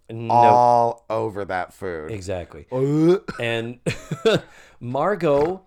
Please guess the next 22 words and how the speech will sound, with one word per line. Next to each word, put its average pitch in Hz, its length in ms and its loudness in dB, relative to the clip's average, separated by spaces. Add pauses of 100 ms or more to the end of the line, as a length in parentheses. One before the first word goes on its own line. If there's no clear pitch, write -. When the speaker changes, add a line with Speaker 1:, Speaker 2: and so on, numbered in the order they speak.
(720)
Speaker 1:
walks 143 380 -6
in 143 80 -10
and 135 60 -8
is 123 100 -12
like, 110 300 -6
"Well, 131 640 -12
if - 80 -20
Speaker 2:
Fat 101 240 -8
Speaker 1:
it - 80 -12
Speaker 2:
joke 104 160 -4
Speaker 1:
isn't" 139 200 -8
Speaker 2:
number 98 220 -8
four 92 440 -12 (200)
is 87 180 -20
coming. 85 340 -14
Fat 101 260 -10
joke 85 100 -14
number 90 260 -12
nine 80 300 -12
is 80 160 -20
coming 78 300 -14
up. 73 200 -16